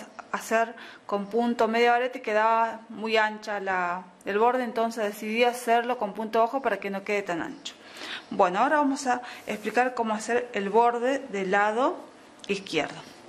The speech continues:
El borde del lado izquierdo lo vamos a empezar tejiendo de la parte del cuello. Desde aquí vamos a introducir la aguja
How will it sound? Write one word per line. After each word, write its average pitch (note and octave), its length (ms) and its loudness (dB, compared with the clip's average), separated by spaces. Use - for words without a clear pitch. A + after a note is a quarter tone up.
El B3 100 0
borde C#4+ 300 2
del A3+ 200 0
lado C4 200 2
izquierdo C#4+ 420 -2
lo A#3 120 4
vamos A#3+ 180 -4
a B3 40 -10
empezar A3 280 -8
tejiendo A3+ 340 -4
de G#3+ 80 2
la F#3+ 140 0
parte G#3 280 -2
del F#3+ 120 -6
cuello. F#3 380 -10
Desde F#3+ 180 -4
aquí B3+ 320 0
vamos A3 220 2
a G#3 40 -10
introducir G3 480 -6
la B3 100 4
aguja D4 580 0